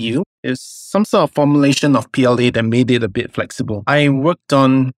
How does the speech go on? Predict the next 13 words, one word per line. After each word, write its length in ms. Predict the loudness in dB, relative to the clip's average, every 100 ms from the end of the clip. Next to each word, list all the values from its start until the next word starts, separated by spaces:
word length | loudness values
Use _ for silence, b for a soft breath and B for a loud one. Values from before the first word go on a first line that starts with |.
| -4
trying 300 | 0 0 0
to 80 |
make 280 | 2 0 0
it 140 | -4 -4
more 240 | 0 2 2
flexible, 560 | 0 -6 -6 -4 -2
more 340 | 0 2 2 2
breathable 680 | 2 2 2 0 -2 -2 -4 _ _
by 340 | -2 0 -4 -10 _
having 280 | 0 4 4
more 200 | 4 2
apertures 720 | -2 -4 -6 -6 -8 -10 -12 -2
and 280 | 0 0